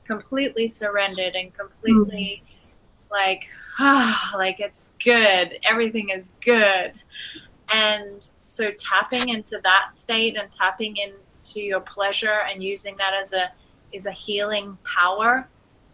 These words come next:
Speaker 1: is, is really, the more pleasure you bring into your own life, the more, more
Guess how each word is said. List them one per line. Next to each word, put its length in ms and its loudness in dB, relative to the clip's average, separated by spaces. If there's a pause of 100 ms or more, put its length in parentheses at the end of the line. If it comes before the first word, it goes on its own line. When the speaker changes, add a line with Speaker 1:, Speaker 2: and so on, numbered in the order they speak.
(480)
Speaker 1:
is, 640 -2 (180)
is 260 -4
really, 480 2
the 80 -2
more 260 -2
pleasure 800 2
you 120 -6
bring 300 -2
into 320 -6
your 300 0
own 240 -2
life, 440 -2
the 80 -8
more, 300 -8 (600)
more 600 0